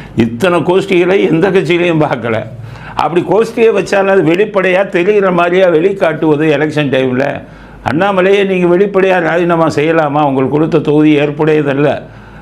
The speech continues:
ஏன்னா உங்களுக்கு எங்க செல்வாக்கோ, உங்களுக்கு எந்த ஏரியால நீங்க உங்களுக்கு அனுபவமோ அதைத்தான் கொடுக்கணும்.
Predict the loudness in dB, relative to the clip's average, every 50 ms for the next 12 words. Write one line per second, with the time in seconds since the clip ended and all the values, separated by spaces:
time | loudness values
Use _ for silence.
0 | -8 -6 -4 -2 -2 0 0 0 2 2 2 2 2 0 0 0 0 0 0 0
1 | 0 0 2 0 0 0 0 -2 -2 0 0 0 0 2 2 0 0 0 0 0
2 | 0 0 0 2 2 2 0 2 0 0 0 0 0 0 0 0 0 0 2 0
3 | 2 2 2 0 0 0 0 0 0 2 2 2 0 0 0 -2 -2 -2 -2 -2
4 | -2 -2 -2 -2 -4 -2 0 -2 0 0 -2 -2 -2 -4 -6